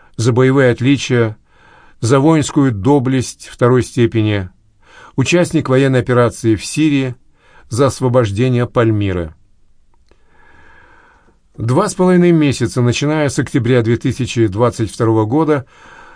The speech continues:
Александр проходил курс реабилитации в старейшем в России Волоколамском реабилитационно-образовательном учреждении, осуществляющем социальную реабилитацию и профессиональное обучение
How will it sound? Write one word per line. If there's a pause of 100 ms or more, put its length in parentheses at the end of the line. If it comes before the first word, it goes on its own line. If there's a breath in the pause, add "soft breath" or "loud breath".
(120)
Александр
проходил
курс
реабилитации (400 soft breath)
в
старейшем
в
России (520 soft breath)
Волоколамском (680)
реабилитационно-образовательном
учреждении, (720 soft breath)
осуществляющем
социальную
реабилитацию
и
профессиональное
обучение